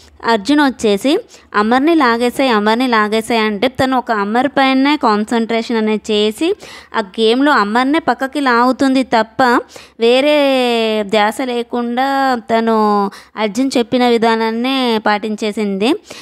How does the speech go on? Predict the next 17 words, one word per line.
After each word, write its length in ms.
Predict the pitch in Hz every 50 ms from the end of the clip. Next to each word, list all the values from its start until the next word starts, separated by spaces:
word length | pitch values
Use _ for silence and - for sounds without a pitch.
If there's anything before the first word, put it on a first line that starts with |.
| - _ - -
So 100 | 294 277
ఇక్కడ 260 | 285 277 - 277 262
ఏంటి 440 | 254 226 214 220 233 269 311 311 330
అంటే 280 | 311 269 269 269 -
అర్జున్ 800 | - 262 226 208 196 190 - - 285 302 311 339 359 370 - - -
తెలవకుండానే 1040 | 247 220 220 233 254 277 - 285 277 277 277 269 277 277 269 269 269 294 339 392 - - -
వేరే 380 | 214 220 220 220 233 254 262
వాళ్ళని, 580 | 262 254 247 247 247 240 233 233 233 254 320 453 554 - _ - - - - - - _ _ 240
ఆ, 420 | 240 240 233 226 220 214 208 208 -
ఏమంటారు, 420 | - 226 240 262 262 254 262 254
కిందికి 400 | 269 - 269 240 247 262 262 -
లాగేస్తున్నాడు 1040 | 277 254 226 214 220 214 220 226 226 - - 226 214 208 202 196 196 190 240 359 466 - _ - - _ _ -
తను 80 | 233 226
పైకి 280 | 226 214 208 208 208
రావడానికి 560 | 214 220 214 208 202 196 196 196 190 190 -
అని 120 | 196 196 185 - -
చెప్పేసి. 520 | 196 190 - 202 196 196 - 269 302 381